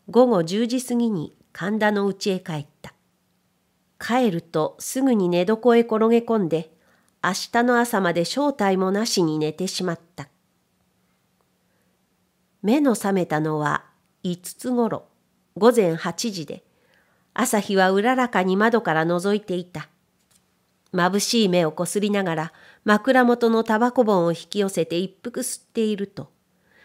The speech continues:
その寝込みを襲ってきたのは子分の善八であった。「親分、知っていますかえ？」「いやー、この体たらくじゃまだ死んなさるめえ。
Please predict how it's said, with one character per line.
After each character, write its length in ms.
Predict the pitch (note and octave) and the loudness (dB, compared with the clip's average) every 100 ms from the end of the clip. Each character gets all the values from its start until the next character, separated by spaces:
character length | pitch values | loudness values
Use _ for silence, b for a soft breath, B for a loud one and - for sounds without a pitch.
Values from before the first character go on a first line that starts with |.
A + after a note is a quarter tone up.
| b b | b b
そ 200 | - G#3 | -6 0
の 160 | A3+ C4+ | 4 4
寝 100 | B3+ | 4
込 180 | B3+ B3+ | 4 4
み 160 | B3+ | 6
を 120 | A#3 | 4
襲 140 | A#3 A3+ | 4 0
っ 20 | |
て 160 | A3 A3+ | -2 -6
き 120 | - | -2
た 120 | F#3 | 0
の 140 | E3+ | 0
は 180 | D#3+ E3 b b b - | 0 -2 b b b -4
子 200 | A3+ A3+ | 2 2
分 200 | A#3 E3+ | 2 -2
の 140 | D3 | -4
善 240 | D3+ E3+ A3 | -4 -4 -2
八 280 | A#3 A#3 | -6 -4
で 100 | G#3 | -4
あ 60 | F#3+ | -4
っ 60 | F3+ - | -6 -14
た。 140 | - _ _ _ _ _ _ _ _ _ _ _ _ _ - | -20 _ _ _ _ _ _ _ _ _ _ _ _ _ 2
「親 280 | C4+ D4 D#4 | 6 6 6
分、 220 | A#3+ D#3+ _ _ _ _ _ _ | 2 0 _ _ _ _ _ _
知 180 | - - | -10 0
っ 20 | |
て 100 | F#4 | 4
い 40 | F4 | 6
ま 140 | D#4 | 4
す 80 | - | 0
か 140 | F3 | -6
え？」 240 | A#3 C#4 _ _ _ _ _ _ _ | -4 -4 _ _ _ _ _ _ _
「い 140 | - C3 | -8 -4
や 100 | E3 E3 E3+ | -2 -4 -6
ー、 60 | |
こ 140 | F3+ F3+ | -2 0
の 160 | F#3+ G#3+ | 0 0
体 280 | A3 A#3 | 0 0
た 140 | A#3 C#4 | 2 4
ら 120 | B3+ | 4
く 100 | B3 | 2
じ 100 | A3 | 2
ゃ 100 | A3 | 2
ま 160 | A3+ B3 | 2 2
だ 120 | A#3+ | 0
死 140 | A3+ | 0
ん 100 | B3+ | -2
な 100 | C4 | -2
さ 120 | C4+ | 0
る 120 | C#4 C#4+ | 0 0
め 100 | D4 | 0
え。 240 | G#3 C#3+ | 0 -4